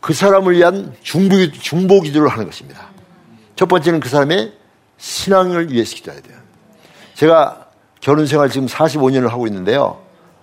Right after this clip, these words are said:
어, 우리 아내와 가장 성격 차이도 많고 모든 문제가 많지만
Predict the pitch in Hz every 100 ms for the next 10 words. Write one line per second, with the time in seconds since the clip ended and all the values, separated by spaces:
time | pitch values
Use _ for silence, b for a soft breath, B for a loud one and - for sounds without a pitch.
0 | b _ 104 110 139 - 147 151 143 131
1 | - - _ - - - 139 180 185 170
2 | - 190 180 - 147 135 120 107 - 113
3 | 104 147 175 139 143 135 95 92 - 156
4 | 87